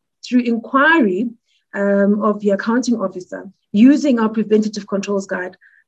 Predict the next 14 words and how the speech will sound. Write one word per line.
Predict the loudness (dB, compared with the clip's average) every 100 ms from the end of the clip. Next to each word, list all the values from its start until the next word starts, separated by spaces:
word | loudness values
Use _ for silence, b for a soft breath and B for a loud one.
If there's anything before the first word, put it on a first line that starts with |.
| 2
Through | 4
that | 4 2
inquiry, | 0 0 2 4
you | 4 0
can | 0 -2
track | 0 -2 -4 -2
whether | 2 2 0 -2
appropriate | -4 -8 0 0 0 -2 -4 -4
or | -6
adequate | -2 -2 -2 -8
consequences | -8 -6 -6 -8 -8 -8 -10 -14 b b b
are | -6
being | 2 2 4
implemented | 4 4 0 -4 -8 -14 -16